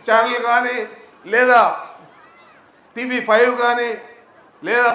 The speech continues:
పవన్ కళ్యాణ్ దత్తపుత్రుడు కానీ, వీళ్ళందరూ కూడా ఒక మూకుమ్మడిగా చేరి మనం అందరూ దోచుకున్నాం, పంచుకున్నాం అని చెప్పి ఆలోచన చేస్తా ఉన్నారు తప్ప, ప్రజలను ఆదుకోవాలా, ప్రజల కోసం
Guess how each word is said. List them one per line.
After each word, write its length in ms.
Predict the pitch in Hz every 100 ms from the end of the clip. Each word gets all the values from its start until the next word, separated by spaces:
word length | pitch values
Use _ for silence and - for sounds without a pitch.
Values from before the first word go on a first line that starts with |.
| 185
పవన్ 260 | 233 254 254
కళ్యాణ్ 340 | 233 233 226
దత్తపుత్రుడు 520 | 202 202 254 240 233 233
కానీ, 260 | 233 240 226 214 - - _ -
వీళ్ళందరూ 440 | 240 214 240 262 262
కూడా 200 | 254 247 233 202 196 220
ఒక 80 | 208 196
మూకుమ్మడిగా 560 | 247 247 254 247 240 226
చేరి 280 | 226 233 220 208 - - -
మనం 160 | 180 214 208
అందరూ 240 | 233 247 233 185
దోచుకున్నాం, 600 | 226 226 254 247 247 240 226 - - - 220
పంచుకున్నాం 500 | 220 262 240 226 214
అని 120 | 214 214
చెప్పి 200 | 220 220 202
ఆలోచన 320 | 214 262 254 220 214
చేస్తా 200 | 208 233
ఉన్నారు 220 | 208 208 -
తప్ప, 180 | 202 254 226 202 - - - - -
ప్రజలను 380 | 151 214 262 254 233
ఆదుకోవాలా, 600 | 240 247 240 226 214 202 196
ప్రజల 240 | 190 247 254
కోసం 220 | 247 240